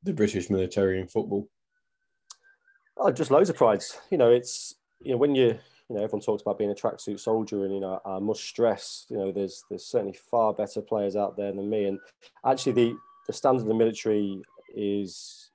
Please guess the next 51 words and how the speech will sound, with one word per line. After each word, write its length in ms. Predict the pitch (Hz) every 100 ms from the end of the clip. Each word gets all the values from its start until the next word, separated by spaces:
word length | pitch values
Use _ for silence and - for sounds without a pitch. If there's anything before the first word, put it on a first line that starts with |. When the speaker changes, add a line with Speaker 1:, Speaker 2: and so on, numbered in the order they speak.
| _
Speaker 2:
certainly 360 | - 127 117
at 100 | 110 -
Army 440 | 113 110 104 95 _ _ -
men's 340 | 113 110 101
senior 220 | 120 117
level 360 | 104 95 98 - _ - _ _ _ -
is, 400 | 98 - - - _ -
is 80 | 104
really 200 | 127 107
strong. 380 | - 120 110 104 _ -
Uh, 40 | 104
a 160 | 107
lot 160 | 113 113
of 40 |
them 160 | 107 107
players 360 | 110 104 101
could 200 | - -
play 240 | - 117 107
a, 160 | 98 - 107
a, 320 | 101 98 98 101 - _ _
a 40 | 101
really 260 | 101 110
good 220 | 101 113 -
standard 280 | 117 104
of 60 | 90
football, 420 | 113 - 104 101 -
and, 160 | 98
and 140 | 101 101
they 80 |
do. 300 | 101 120 104 - - - -
A 40 | -
few 180 | 123
of 60 | 117
them 80 | 107
at 80 | 101
step 260 | 113 -
two, 340 | - 120 110 101
a 80 |
couple 220 | - 107 101
at 80 |
step 240 | - 98 -
three, 300 | - 110 101
a 60 |
couple 260 | 92 98 101
at 60 | 98
step 280 | - 73
four 180 | - 104
and 140 | 101 -
five, 300 | 104 101 113
you 80 |
know, 180 | 90 92